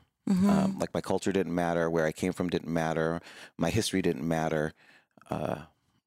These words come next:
Speaker 2: my voice didn't matter. Uh, it was just a really deep-seated message that education gave me that took, would take years to
Speaker 1: Unravel.
Speaker 2: unpack. And so
Speaker 1: Mm-hmm.
Speaker 2: when I think of that experience and the center's work, there's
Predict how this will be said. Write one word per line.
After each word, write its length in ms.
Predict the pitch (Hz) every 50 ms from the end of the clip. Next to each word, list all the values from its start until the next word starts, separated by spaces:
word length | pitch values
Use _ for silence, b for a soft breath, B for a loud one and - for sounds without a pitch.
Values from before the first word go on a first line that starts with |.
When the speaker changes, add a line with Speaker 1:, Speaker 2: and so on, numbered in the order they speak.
| - - -
Speaker 2:
my 360 | 87 90 82 82 82 80 80
voice 500 | 78 76 87 95 104 107 101 - - -
didn't 300 | - 101 82 78 67 67
matter. 400 | 80 82 80 82 78 76 78 76 b b b b b b b b b - -
Uh, 320 | - 76 73 - - 73 85 87 _ _ _ _ _ -
it 140 | 107 104
was 180 | 107 110 104 -
just 180 | - 120 - 107
a 60 | 101
really 380 | 95 95 107 110 110 113 113 104 90 -
deep-seated 1500 | - 90 92 95 - - - - - _ _ _ _ _ - - - - - 101 101 92 87 92 90 85 82 82 82 80 - _ _ _ _ _ _
message 680 | - 90 92 95 101 123 - - - 85 82 82 80 80
that 100 | 90 76
education 520 | 85 82 - 92 - 98 87 78 - 85
gave 240 | 78 87 90 92 90
me 120 | 87 82 82
that 120 | 85 82 -
took, 180 | - 101 - -
would 140 | 95 98 -
take 200 | 123 107 - -
years 440 | 87 92 95 98 101 101 95 - -
to 280 | - 95 82 85 85 B B B B B B -
Speaker 1:
Unravel. 340 | 190 190 190 185 185 180 175
Speaker 2:
unpack. 400 | 175 180 170 165 170 - 180 -
And 100 | 202 196
so 240 | - - - - -
Speaker 1:
Mm-hmm. 140 | - 185 190 185 B B B B B _ _ -
Speaker 2:
when 120 | 113 110
I 60 | 110
think 180 | 113 - 170 -
of 160 | 160 123 101
that 220 | 101 113 113 117 117
experience 760 | 110 - - - 110 104 101 98 95 95 95 - - - -
and 100 | 85 90
the 60 | -
center's 380 | - - 107 98 98 98 85 -
work, 200 | 90 87 87 -
there's 240 | 101 98 87 -